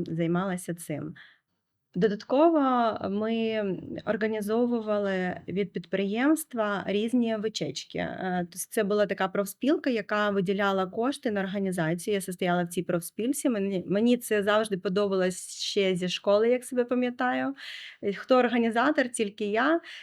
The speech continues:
Це були різні вичечки до різних таких міст, як Полтава, Харків, кудись такий пляжний відпочинок, там Блакитне озеро, наскільки я пам'ятаю.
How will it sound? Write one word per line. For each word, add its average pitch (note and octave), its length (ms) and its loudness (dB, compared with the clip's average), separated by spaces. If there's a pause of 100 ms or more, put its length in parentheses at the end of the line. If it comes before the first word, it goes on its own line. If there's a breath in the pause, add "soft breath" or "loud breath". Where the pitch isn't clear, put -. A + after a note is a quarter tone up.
(100)
Це - 100 0
були A#3+ 200 6
різні A#3+ 320 4
вичечки G#3+ 560 0
до F#3+ 340 4
різних F#3+ 420 2
таких F3 300 -6
міст, F#3 280 0
як E3 180 -2
Полтава, C4+ 600 2
Харків, C4+ 640 -2 (460 loud breath)
кудись G#3 220 0
такий G3+ 220 0
пляжний C#4 440 6
відпочинок, A#3+ 680 2
там F#3 180 0
Блакитне F#3 440 0
озеро, A3 280 2
наскільки C#4 380 2
я A#3+ 100 0
пам'ятаю. A3 840 -2